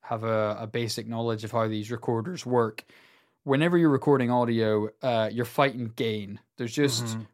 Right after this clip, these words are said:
Speaker 1: all recording technology, especially back then, it was very noisy. And the more you raise the volume to, to try and hear quieter and quieter things, you crank up that noise. And that's why these,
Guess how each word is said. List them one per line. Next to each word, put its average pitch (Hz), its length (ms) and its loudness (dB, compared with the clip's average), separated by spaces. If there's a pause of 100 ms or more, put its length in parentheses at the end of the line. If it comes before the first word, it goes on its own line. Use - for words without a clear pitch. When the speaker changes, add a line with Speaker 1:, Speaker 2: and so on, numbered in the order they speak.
Speaker 1:
all 143 300 2
recording 131 440 0
technology, 113 760 -4 (720)
especially 175 680 -2
back 123 260 0
then, 117 420 -2 (100)
it 127 120 -14
was 123 180 -4
very 113 320 2
noisy. 110 640 -4 (260)
And 113 160 -6
the 107 80 -4
more 123 520 0
you 120 260 -2
raise 113 300 -2
the 117 80 -8
volume 107 460 -2
to, - 300 -10
to - 120 -14
try 117 160 -4
and 107 80 -6
hear 123 480 0
quieter 117 540 -2
and 107 100 -12
quieter 113 380 -2
things, 117 420 -4 (300)
you 123 120 -8
crank 123 360 -2
up 113 200 -2
that 107 280 -2
noise. 110 460 -4 (260)
And 110 120 -4
that's 113 240 -4
why 104 500 -4 (120)
these, 104 320 -6